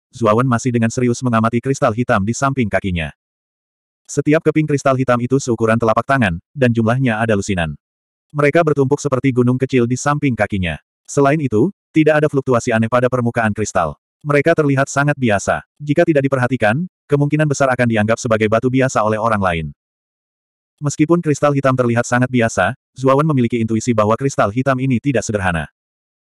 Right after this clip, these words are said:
"Jika saya menyuntikkan energi mental saya, saya ingin tahu apakah akan ada perubahan." Setelah bergumam pada dirinya sendiri beberapa saat, Zuawan tiba-tiba mengerahkan energi mental di istana Niwannya dan bergegas menuju kristal hitam di bawah.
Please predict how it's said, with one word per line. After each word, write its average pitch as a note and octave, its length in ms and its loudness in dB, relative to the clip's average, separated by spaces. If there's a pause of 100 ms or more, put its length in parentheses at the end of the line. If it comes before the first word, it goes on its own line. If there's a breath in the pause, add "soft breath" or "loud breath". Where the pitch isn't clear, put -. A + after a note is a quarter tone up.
(240)
"Jika D3+ 320 0
saya D3 240 2
menyuntikkan B2+ 400 2
energi A#2+ 320 0
mental A#2 320 0
saya, G2 400 0 (100)
saya D3 300 0
ingin C#3+ 160 0
tahu A#2 240 2
apakah A2+ 320 0
akan A#2+ 240 -2
ada A#2 160 0
perubahan." F2 480 -2 (1300)
Setelah D#3 320 2
bergumam C#3+ 400 2
pada C3 160 2
dirinya B2 320 2
sendiri A#2+ 240 2
beberapa A2 320 2
saat, G#2 300 -2 (180)
Zuawan C#3 320 2
tiba-tiba B2 400 2
mengerahkan A2+ 400 0
energi A2 320 0
mental B2 320 0
di A2+ 80 -2
istana C#3 320 0
Niwannya G#2 400 0
dan A#2+ 160 0
bergegas A2+ 400 -2
menuju A#2 240 0
kristal C3 380 0
hitam A#2 260 0
di F2+ 140 -4
bawah. E2 260 0